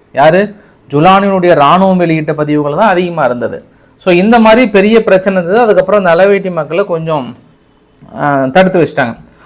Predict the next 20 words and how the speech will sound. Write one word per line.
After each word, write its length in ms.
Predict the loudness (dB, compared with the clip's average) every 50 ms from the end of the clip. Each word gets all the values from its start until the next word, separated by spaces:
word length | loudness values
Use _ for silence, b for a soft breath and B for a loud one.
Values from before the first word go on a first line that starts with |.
| b b
ஒரு 220 | b 2 2 4 4
மூணு 280 | 2 2 2 2 2
நாள் 220 | 2 4 4 4 2
முன்னாடி 500 | 2 0 -2 0 0 0 -2 -2 -6 -10 -16 _ _ _ -12
இந்த 120 | -8 -6
ட்ரூஸ் 280 | -4 -2 0 0 0 0
இன 360 | -2 0 0 0 0 0 -2
மக்கள் 420 | -2 -4 -6 -6 -6 -4 -4 -4
என்ன 220 | -2 -2 -2 -2 -4
பண்றாங்க, 460 | -4 -6 -4 -2 -2 -2 0 -2 -2
வந்து 280 | -2 -2 -2 -4 -4 -4 -2
இஸ்ரேல்கிட்ட 420 | -2 0 0 0 -2 -4 -4 -4
ஒரு 140 | -4 -4 -2
கடிதம் 380 | -2 -2 -2 -2 -2 -6 -6 -6
ஒண்ணு 120 | -8 -8
கேட்குறாங்க. 500 | -6 -6 -6 -4 -4 -4 -6 -6 -8 -12 -18 _ b b b b b b b b b
"நீங்க 280 | b 0 0 2 2
எங்களுக்கு 400 | 0 0 0 -2 -2 -2 -2 -2
சப்போர்ட் 240 | -2 -2 -2 -2 -2 -2
பண்ணணும் 380 | -4 -6 -6 -6 -8 -10 -10